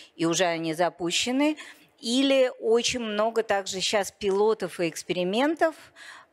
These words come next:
потому что нам хочется не только радовать, но и удивлять наших зрителей. И поэтому мы ищем в том числе новые форматы, новые возможности, и поэтому много экспериментируем, и, м, в том числе,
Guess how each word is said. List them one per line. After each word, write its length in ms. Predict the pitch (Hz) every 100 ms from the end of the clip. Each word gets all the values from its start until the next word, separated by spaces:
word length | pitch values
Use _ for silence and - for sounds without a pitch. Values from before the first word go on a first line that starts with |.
| -
потому 460 | 190 185 170 190 214
что 200 | - 208
нам 300 | 190 208 233
хочется 840 | - 208 - 202 - 208 196 185 185 180
не 180 | 180 180
только 320 | 254 277 196
радовать, 520 | 190 277 285 214 202
но 100 | 202
и 80 | 233
удивлять 520 | 233 214 214 170 143
наших 360 | 151 143 - 147
зрителей. 640 | 190 277 - 185 170 165 - - -
И 80 | -
поэтому 380 | 165 180 208 196
мы 220 | 180 185
ищем 300 | 196 - 175
в 60 | 156
том 160 | 175
числе 400 | 160 - - 190
новые 380 | 180 180 170 170
форматы, 880 | 156 180 170 202 254 285 285 262 262 _ - - - -
новые 380 | 180 175 175 165
возможности, 840 | 165 165 202 240 269 254 220 -
и 140 | 208
поэтому 420 | - 170 180 214 190
много 400 | 180 190 190 190
экспериментируем, 960 | 180 - 180 180 180 - 277 285 226 170
и, 240 | 160 -
м, 260 | 180 170 170
в 80 | 160
том 180 | 214 202
числе, 500 | - - 180 190